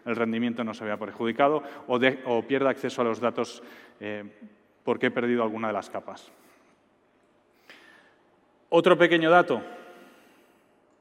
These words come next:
y con esto ya acabo la, la, la pequeña demo. Cinco mil trescientos setenta y ocho megabits,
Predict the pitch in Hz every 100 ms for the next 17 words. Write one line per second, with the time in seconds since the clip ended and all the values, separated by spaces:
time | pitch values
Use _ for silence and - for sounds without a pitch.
0 | _ _ _ _ _ _ _ _ - 117
1 | 123 135 139 131 127 127 120 113 113 -
2 | 113 - - 131 110 113 117 113 113 98
3 | 113 - - - - - _ _ _ _
4 | _ _ _ _ _ _ - 151 165 -
5 | 151 170 208 214 208 - - - - -
6 | 160 156 190 185 185 180 180 156 147 135
7 | 143 165 - 165 156 156 - - - -
8 | - _ _ _ _ _ _ _ _ 123
9 | 127 123 120 143 151 - -